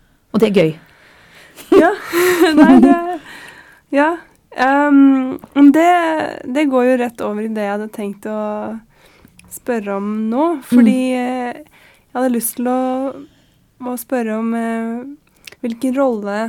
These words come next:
Speaker 2: fortelling spiller i samfunnet.
Speaker 1: Ja. Altså, først og fremst tror jeg det handler, altså, eller, jo, nei, jo, jeg mener det. Altså, dette, i, det, i det vi sitter og lytter, ikke sant, så er det noe med at det,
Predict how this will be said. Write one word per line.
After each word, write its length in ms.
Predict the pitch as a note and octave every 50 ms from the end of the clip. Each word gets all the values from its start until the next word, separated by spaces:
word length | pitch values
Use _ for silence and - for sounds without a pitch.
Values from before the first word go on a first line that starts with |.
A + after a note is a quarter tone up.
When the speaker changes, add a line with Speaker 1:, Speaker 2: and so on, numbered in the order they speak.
| G#3+
Speaker 2:
fortelling 540 | - - A#3+ - A3+ G#3+ G#3 G3+ G#3 A3 A3+
spiller 460 | A3+ - - A3+ G3+ G3+ G3+ G#3 G#3 A3+
i 60 | A3+
samfunnet. 720 | - C4+ B3 A3 G3+ - - A3 G3+ G#3 B3 D4 D#4+ D#4 - _
Speaker 1:
Ja. 220 | - A#3+ B3 B3+ A3 E3 - _ _ _ _ _ _ _ _ _ _ _ _ _ _ _ _ _ _ _ _ _ _ _ _ _ _ - - - -
Altså, 220 | - - - C4 B3+
først 400 | - - - - F4+ - - -
og 80 | D4+
fremst 280 | - A#3 G#3+ G#3+ A3 -
tror 180 | - A3 G#3+ G#3
jeg 80 | G#3 A3+
det 80 | A#3+
handler, 240 | A#3 A3+ G3+ - -
altså, 180 | - G3 A3 -
eller, 300 | - - - - - - - - - - - A3 - -
jo, 220 | - G#3 G#3+ G#3+ A3 A#3 A#3
nei, 180 | F3+ E3 F3 F#3+ F#3+ -
jo, 200 | F3 F#3 G#3 A3 -
jeg 120 | G#3 G3
mener 240 | G3+ F#3 D3+ D3 F3
det. 100 | F3+ D3 F3
Altså, 260 | - - - - G#3+
dette, 300 | B3 A#3+ A#3+ - A#3 A3+ -
i, 100 | B3 A3 A3 G#3+ - _ - -
det, 320 | - G3+ E3+ E3+ A#3 A#3+ B3+ C4+ C4+ C4
i 160 | _ - C4 A#3
det 400 | G#3 F#3+ A#3 G#3+ A3+ B3+ C4+ B3
vi 80 | A#3 A#3+
sitter 360 | A#3+ - G3+ - - - A#3
og 80 | B3 A#3+
lytter, 340 | - - _ - C#4+ - - _ _ _ _ _ _ _ _ _ _ _ _ _ _ _ _ _ _ _ _ _ -
ikke 120 | G#3+ G#3+
sant, 160 | C4 C#4+ -
så 140 | - C#4+ -
er 320 | - F#3 F3 F3 F3 F3+
det 80 | A3 A#3+
noe 100 | B3 A3
med 200 | G#3 F#3 E3 D#3
at 140 | E3 - G3 F#3+
det, 140 | G#3 G#3